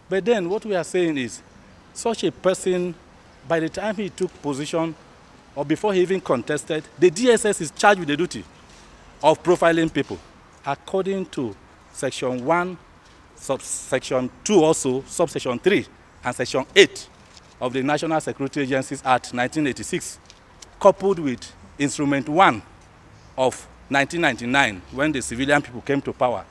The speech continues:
they brought that instrument to extend the power of the, the, the D S S to co-, co-, cover profiling of individuals, profiling of,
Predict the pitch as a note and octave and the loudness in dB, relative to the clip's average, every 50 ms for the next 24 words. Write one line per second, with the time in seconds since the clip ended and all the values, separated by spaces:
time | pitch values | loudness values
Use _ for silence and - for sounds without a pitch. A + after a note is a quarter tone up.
0 | - - - - - - - - A#2+ B2 A2+ G#2 E3 G#3 G#3 G3 D3+ F3+ F3 F3+ | -20 -20 -20 -20 -20 -20 -12 -6 -6 -6 -4 -2 0 0 0 2 4 2 2 2
1 | - E3 E3+ - - F3 F3 F3 F3+ D3+ - C#3+ B2 A#2 - - F#3+ F#3 F#3+ F#3+ | 2 -4 -4 -2 -2 -2 -2 0 -2 0 0 0 -2 -2 0 2 4 4 4 2
2 | D3+ - - D#3 D#3 D#3+ D#3+ D3+ A#2 A#2 A2+ - - B2+ A2 A#2+ A#2+ A2 A2+ A2+ | -4 -2 2 2 2 4 2 0 -2 -4 -8 -8 -10 -10 -6 -6 -6 -4 -6 -8
3 | G2 G2+ D#3 F3 D3 C#3 - - A2 G#2+ - - - - - - - - - - | -4 2 4 4 4 4 2 0 -2 -2 -4 -12 -18 -20 -20 -20 -20 -20 -20 -20
4 | - - - D#3 D3 - - F#3+ F3+ - - F#3 - - - F3+ F#3 F3 - - | -14 -4 0 0 2 6 8 8 8 8 6 0 0 2 4 4 4 4 6 6
5 | F#3 F3 D#3+ D#3+ E3+ D#3+ D#3+ D#3+ - - - - - - - E3 F3+ E3 - F#3+ | 4 4 6 6 6 6 4 2 -2 -14 -20 -20 -20 -10 -2 0 0 2 6 6
6 | F3 E3+ E3 E3+ E3+ D#3 A#2+ - D3+ D#3+ D#3 C3+ C3 C#3 C#3+ D3+ D3+ D3+ C#3+ - | 6 6 6 4 2 2 0 0 0 0 0 0 -2 -2 0 2 2 2 0 -2
7 | - - - - - - - - - E3 D3+ - E3 D#3 D#3+ D#3+ D#3 D3+ B2+ G#2+ | -12 -20 -20 -20 -20 -20 -16 -4 -2 -2 0 2 2 2 2 2 -2 -2 -4 -6